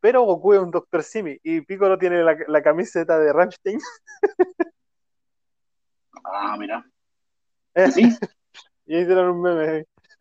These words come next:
Speaker 1: No lo avienten muy fuerte. <laughs>
Speaker 2: Pues, así es esto de, del doctor Simi y
Speaker 1: A ver.
Speaker 2: Y este, y en, y en los conciertos. Chistoso, pero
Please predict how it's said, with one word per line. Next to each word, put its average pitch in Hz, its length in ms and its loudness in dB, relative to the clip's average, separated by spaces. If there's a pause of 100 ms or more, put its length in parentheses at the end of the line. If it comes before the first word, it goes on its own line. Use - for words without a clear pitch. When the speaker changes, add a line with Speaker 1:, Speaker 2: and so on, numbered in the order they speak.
(320)
Speaker 1:
No 156 100 4
lo - 0 -
avienten 170 340 2
muy 156 120 0
fuerte. 185 380 -4
<laughs> - 800 -12 (1400)
Speaker 2:
Pues, - 600 -10 (920)
así - 240 2
es 135 120 0
esto 143 280 4
de, 117 560 0 (680)
del 240 160 -4
doctor 262 340 0
Simi 302 540 4 (320)
y 110 680 -12
Speaker 1:
A 160 100 0
ver. 143 140 -2 (1400)
Speaker 2:
Y 123 240 -4
este, 117 500 -12
y 254 200 -4
en, 262 220 0
y 269 120 4
en 254 80 8
los 240 140 4
conciertos. 247 720 0
Chistoso, 269 680 -2
pero 135 440 -4